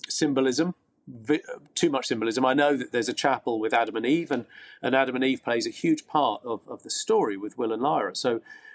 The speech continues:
we, we fell into, uh, that and enjoyed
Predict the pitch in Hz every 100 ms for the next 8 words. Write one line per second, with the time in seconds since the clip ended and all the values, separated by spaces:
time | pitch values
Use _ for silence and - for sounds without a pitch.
0 | - - 131 127 117 113 _ _ _ -
1 | 131 - 156 139 135 120 - - 131 117
2 | 117 - - 117 113 143 156 139 101 -
3 | 120 117 - 120 123 127 107